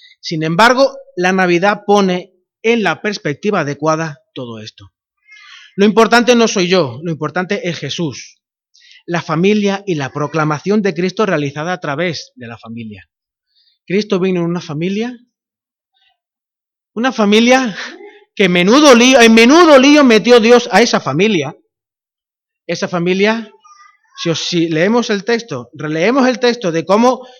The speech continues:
eh, José y Dios gestionaron el problemón, se ve cómo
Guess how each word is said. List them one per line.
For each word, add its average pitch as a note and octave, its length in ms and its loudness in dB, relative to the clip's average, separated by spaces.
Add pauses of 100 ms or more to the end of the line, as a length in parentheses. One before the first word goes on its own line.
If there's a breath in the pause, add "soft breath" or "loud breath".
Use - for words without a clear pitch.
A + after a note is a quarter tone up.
(120)
eh, D#3+ 300 -8 (260)
José A#3+ 720 -2 (920)
y F#3+ 140 -4
Dios A3 320 2
gestionaron G#3 1000 2 (100)
el F#3+ 280 2
problemón, A3 920 2 (1000)
se - 200 -6
ve A3+ 220 2
cómo C#4+ 540 4